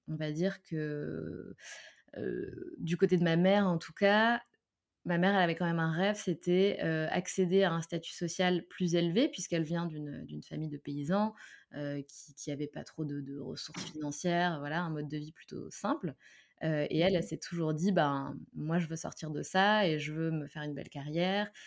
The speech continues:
Speaker 1: heu, je veux, heu, être libre financièrement, je veux pouvoir donner le, le meilleur à mes enfants », parce que c'était un peu comme ça la génération de, de cette époque-là, c'était le, le meilleur à tes enfants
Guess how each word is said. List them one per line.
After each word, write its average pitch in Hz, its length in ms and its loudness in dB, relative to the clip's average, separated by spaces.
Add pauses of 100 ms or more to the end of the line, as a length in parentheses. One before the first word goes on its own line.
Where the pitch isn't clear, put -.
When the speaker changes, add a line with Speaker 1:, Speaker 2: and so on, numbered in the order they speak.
(280)
Speaker 1:
heu, 147 160 -6
je 147 140 -6
veux, 160 260 0
heu, 143 320 -2
être - 380 -6
libre 165 240 0
financièrement, 160 800 -2
je 175 120 -2
veux 165 60 -2
pouvoir 160 280 -6
donner 156 260 -4
le, 147 320 -8 (480)
le 170 140 6
meilleur 170 400 6
à 165 60 2
mes 160 240 2
enfants », 165 320 0
parce 196 100 -12
que 165 80 -8
c'était 156 140 -10
un 156 60 -6
peu 160 120 -6
comme 156 120 -4
ça 180 140 -2
la 165 60 -2
génération 156 440 -8
de, 156 220 -12 (500)
de 151 220 -8
cette - 220 -6
époque-là, 175 420 4
c'était 165 380 -4
le, 156 120 -2
le 151 140 -4
meilleur 165 220 -2
à 160 80 -2
tes 151 180 -6
enfants 185 320 -2